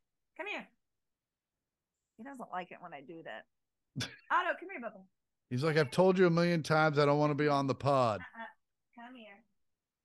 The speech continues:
Speaker 1: Yeah.
Speaker 2: It's like, "Mom."
Speaker 1: Ee.
Speaker 2: There he is. Oh, he's all shorn. Look at him.
Speaker 1: Yeah. He got shorn, like, a month ago.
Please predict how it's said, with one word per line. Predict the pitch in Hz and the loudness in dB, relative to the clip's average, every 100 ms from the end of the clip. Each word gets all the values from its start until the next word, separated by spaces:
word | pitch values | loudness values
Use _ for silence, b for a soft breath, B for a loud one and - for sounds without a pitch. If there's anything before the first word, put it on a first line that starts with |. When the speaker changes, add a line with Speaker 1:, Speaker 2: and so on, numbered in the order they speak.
| _ | _
Speaker 1:
Yeah. | - - | -20 -20
Speaker 2:
It's | - | -12
like, | 120 110 | -10 -6
"Mom." | 104 113 120 110 98 _ _ _ _ _ _ _ _ _ _ _ _ | -2 0 0 -2 -6 _ _ _ _ _ _ _ _ _ _ _ _
Speaker 1:
Ee. | 277 277 254 _ _ _ _ _ _ _ - | -18 -16 -16 _ _ _ _ _ _ _ -4
Speaker 2:
There | 277 214 | 0 2
he | 151 | 2
is. | 156 180 220 247 - | 4 4 4 2 2
Oh, | 247 294 294 | 4 8 8
he's | 294 254 | 6 4
all | 277 262 | 4 4
shorn. | - 277 285 294 247 143 107 _ _ _ _ _ | 0 0 2 4 4 2 -6 _ _ _ _ _
Look | 320 330 | -6 0
at | 320 247 208 | 4 6 6
him. | 165 | 6
Speaker 1:
Yeah. | 269 - _ _ _ _ _ | 4 0 _ _ _ _ _
He | - | -4
got | 415 294 | -2 -2
shorn, | - 269 370 | -4 -4 -2
like, | 285 226 | -4 -6
a | |
month | 214 247 | -6 -8
ago. | 254 185 | -8 -12